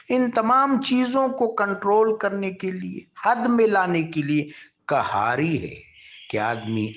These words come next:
अपने ऊपर जबर करे, अपने आप को कंट्रोल करे, तकवा इख्तियार करे,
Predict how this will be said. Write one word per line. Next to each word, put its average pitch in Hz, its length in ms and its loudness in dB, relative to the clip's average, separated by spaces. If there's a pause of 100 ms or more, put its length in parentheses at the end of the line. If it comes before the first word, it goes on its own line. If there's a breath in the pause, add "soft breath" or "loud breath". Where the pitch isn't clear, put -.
(120)
अपने 135 560 -4 (200)
ऊपर 123 440 -4 (180)
जबर 117 340 -2 (140)
करे, 202 360 -8 (640 soft breath)
अपने 110 320 -6
आप 113 300 -6
को 107 80 -2 (200)
कंट्रोल 123 600 0 (140)
करे, 175 240 -4 (520 loud breath)
तकवा 170 400 -2
इख्तियार 165 520 0 (120)
करे, 160 280 0